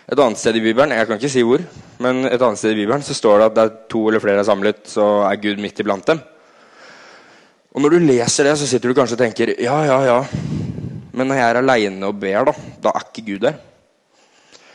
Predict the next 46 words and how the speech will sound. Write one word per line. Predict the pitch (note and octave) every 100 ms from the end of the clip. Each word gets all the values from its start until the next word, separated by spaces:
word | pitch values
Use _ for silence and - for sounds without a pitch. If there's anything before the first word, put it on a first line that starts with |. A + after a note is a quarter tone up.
| _
Men | A#2+
da | A#2+ B2
kommer | A2+
de | A2+ A#2
tre | - G#2 G2+
jeg | A2 A#2
snakket | G#2+
om | F#2 G#2+
i | -
stad | G2+
tilbake, | G#2 F#2+ C3
ikke | C#3 A#2
sant? | C3 - - _ _ - _
Vi | A2
har | A#2+ B2
Den |
Hellige | C3 G#2+ A2
Ånd | C3+ D3
på |
innsiden | C3+ G#2 F#2+ G#2+
av |
oss. | D#3+ - - - _ _ -
Jesus | G2+ F#2 C3 -
er | -
alltid | G2 - G2+
ved | G2+
vår |
side. | G#2 G2 C3 D#3 _ _ _ _
Han | A2+
er | -
alltid | F#2 -
der. | A#2 D#3 - _ _ _ _ - - _ _ _ -
Eller | G2 F2+
side, | - B2+ G#2+ - F#2+ G2+ G2+ G2 F#2+ -
over, | G#2 G2+ G2+ A2
under, | G2+ F#2+ F#2+ G#2
bak, | G#2 G2+ G2 -
foran. | - - A#2+ G2+ G2 G#2 G#2
Uansett, | A2+ A2+ A2+ A#2+ -
han | A2+ F#2+
er | G2
der. | C3+ C3+ - - - _ _ -
Han | G#2+
er | - F2+ G2+
i | G#2+
rommet. | F#2+ A#2 C3+